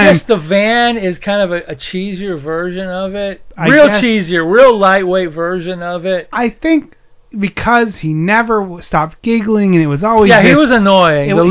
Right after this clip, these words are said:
Speaker 1: lead
Speaker 2: he,
Speaker 1: was
Speaker 2: like,
Speaker 1: annoying.
Speaker 2: and I think, and maybe he just was like, the way he was
Speaker 1: The
Speaker 2: like,
Speaker 1: lead is
Speaker 2: he was
Speaker 1: annoying.
Speaker 2: always pulling these pranks, but they weren't funny, and they were just like, ah. And I'm like, I don't know, you know.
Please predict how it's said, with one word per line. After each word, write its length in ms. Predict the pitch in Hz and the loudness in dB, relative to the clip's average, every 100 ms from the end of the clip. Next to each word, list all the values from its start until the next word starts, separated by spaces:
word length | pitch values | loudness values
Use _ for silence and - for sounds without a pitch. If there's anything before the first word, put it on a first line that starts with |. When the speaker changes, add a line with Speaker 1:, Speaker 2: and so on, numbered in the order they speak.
| 214 | 4
Speaker 1:
lead 100 | 247 | 4
Speaker 2:
he, 40 | |
Speaker 1:
was 140 | 220 175 | 2 2
Speaker 2:
like, 220 | 208 220 | 2 2
Speaker 1:
annoying. 140 | 147 208 | 2 0
Speaker 2:
and 80 | |
I 100 | 196 | 2
think, 260 | 196 240 233 | 2 0 0
and 120 | 208 | 2
maybe 240 | 202 220 202 | 2 2 0
he 180 | 202 | -2
just 220 | 190 220 208 | -2 -2 -2
was 140 | 185 | -2
like, 200 | 185 165 | 0 -2
the 80 | 185 | 0
way 120 | 190 | 0
he 80 | 190 | 2
was 100 | 170 | 2
Speaker 1:
The 40 | |
Speaker 2:
like, 120 | 165 | 2
Speaker 1:
lead 160 | 185 180 | 2 -2
is 100 | 165 | -6
Speaker 2:
he 60 | 156 | -10
was 60 | |
Speaker 1:
annoying. 360 | 139 - 196 190 | -12 -4 0 2
Speaker 2:
always 360 | 240 285 233 | 2 2 0
pulling 300 | - 233 233 | 0 2 4
these 180 | 214 180 | 2 0
pranks, 580 | - - 175 226 226 - | -4 0 2 2 -2 -8
but 160 | - 151 | -8 -4
they 140 | 143 | -2
weren't 320 | 147 254 247 | 0 0 0
funny, 340 | - 202 214 208 | 2 2 2 2
and 100 | 170 | 2
they 120 | 143 | 0
were 80 | 156 | -2
just 200 | 202 - | -2 -4
like, 180 | 185 202 | -8 -8
ah. 380 | 190 196 180 131 - - - | -8 -4 -4 -6 -10 -20 -10
And 80 | 156 | -2
I'm 40 | |
like, 180 | 165 196 | -2 -2
I 240 | 196 196 160 | -4 -2 -2
don't 80 | |
know, 240 | 135 127 131 | -2 -4 -4
you 160 | 143 | -2
know. 80 | 151 | -4